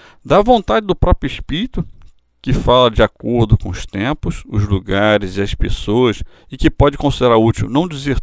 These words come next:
tudo a todo mundo, da insuficiência da linguagem humana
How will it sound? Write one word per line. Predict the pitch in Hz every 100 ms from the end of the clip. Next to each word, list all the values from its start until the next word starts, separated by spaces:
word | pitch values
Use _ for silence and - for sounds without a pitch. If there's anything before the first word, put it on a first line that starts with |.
| -
tudo | 139 127 143
a |
todo | - 113 101
mundo, | 95 98 135 190 208 _ _ _ _ _ _ _ -
da | 127 175
insuficiência | 202 208 - 190 - 156 180 151
da | 147
linguagem | 147 120 113 117 107
humana | 101 101 135 180 208